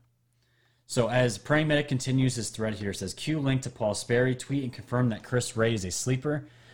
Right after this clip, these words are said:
someone who seemed to be working with potus but was later found to be sympathetic to the deep state. The wheels are in motion to replace him.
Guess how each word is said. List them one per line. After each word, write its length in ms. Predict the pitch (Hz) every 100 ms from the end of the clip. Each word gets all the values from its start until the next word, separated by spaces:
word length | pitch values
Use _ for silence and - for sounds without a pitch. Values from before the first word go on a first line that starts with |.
| -
someone 420 | - 135 147 165
who 160 | 156 139
seemed 240 | - 127
to 40 | 113
be 120 | 107
working 360 | 98 117 120
with 140 | 107 98
potus 300 | 110 120 123
but 140 | 110
was 120 | 98
later 180 | 95 107
found 280 | 107 110 107
to 40 |
be 60 | 95
sympathetic 540 | 87 101 92 107 104
to 80 | -
the 80 | 87
deep 240 | 90 113
state. 420 | - 131 135 - - _ _ _ _ _ -
The 80 | 104
wheels 400 | 104 135 139 127
are 80 |
in 100 | 123
motion 320 | 110 110 - 104
to 80 |
replace 460 | 101 95 98 95 -
him. 180 | 80